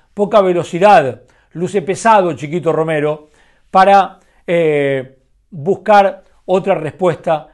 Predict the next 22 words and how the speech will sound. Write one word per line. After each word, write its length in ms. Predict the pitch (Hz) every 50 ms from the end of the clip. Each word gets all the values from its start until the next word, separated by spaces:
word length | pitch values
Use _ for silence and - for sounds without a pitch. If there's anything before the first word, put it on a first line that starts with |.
| _ _ -
ante 260 | 156 151 147 185 180
una 140 | 175 160 135
pelota 420 | 156 165 175 165 120 170 135 120
que 300 | 139 151 151 151 - -
ingresaba 580 | - 147 143 165 156 139 - 202 196 185 180 175
lentamente. 840 | 180 180 170 147 160 151 147 135 123 120 107 117 113 107 - _ _ _ _ _ _ _ -
Era 180 | 202 220 226 220
el 140 | 208 208 208
dos 180 | 247 - -
a 60 | 196
cero 260 | - - 214 196 185 170
de 80 | 165
Talleres 580 | 156 147 131 165 156 135 123 113 95 - _ _ _ _ _ _ _ _ _ _ _ _ _ _ _ _ _ _ _
y 100 | - 180
pudieron 400 | 151 180 202 208 220 220 214 185
ser 200 | - 185 196 185
más. 340 | 202 190 160 - - _ _ _ _ _ _ _ _ _ _ _
Estaba 320 | - 175 - 226 226 214 202
para 160 | 190 185 185
el 80 | 180 147
cachetazo 640 | 185 180 147 175 180 180 180 160 160 - - 160
Boca 480 | 151 180 180 143 117 139 113 107 -